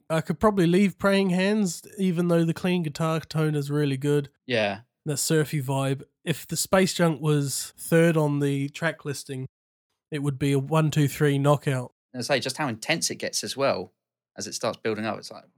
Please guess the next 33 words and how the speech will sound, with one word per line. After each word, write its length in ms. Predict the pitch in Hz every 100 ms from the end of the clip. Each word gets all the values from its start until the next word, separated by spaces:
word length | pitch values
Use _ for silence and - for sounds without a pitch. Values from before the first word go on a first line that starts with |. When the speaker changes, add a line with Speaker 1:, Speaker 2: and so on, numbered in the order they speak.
| _ _ 110
Speaker 2:
it's 180 | -
like, 140 | 107 - _ _ _ _ _ _ -
while 160 | 147
still 180 | 127 160
being 280 | 151 151 139 _ _ _ -
a 60 |
very 320 | 127 147 143 127 _ _ _ _ _ _ -
upbeat 520 | 143 _ - 127 123
song. 400 | - - 151 110 _ -
It's 300 | 147 - - 165
Speaker 1:
Yeah. 360 | 180 262 - -
Speaker 2:
<laughs> 40 | _ _ _ _ -
Speaker 1:
And 140 | 208
again, 320 | 208 214 277
it's, 180 | 196 151
it's 200 | 180 175
discussing 560 | - - 277 294 - 147
a 40 |
dark 520 | 135 - 165 185 147
kind 260 | - 170 156
of 300 | 139 - - _ _ _ _ _ -
content, 560 | - 254 254 170 120 - -
but 100 | 175
it's 140 | 165
still 340 | - - 208 240
kind 280 | - 175 160
of 100 | 143 -
upbeat 480 | 185 156 - 190 -
and 220 | 165 151
really, 420 | 160 165 156 131 - _ _ -
really 300 | 165 175 147
happy 340 | 185 220 202
sounding. 460 | - 135 127 139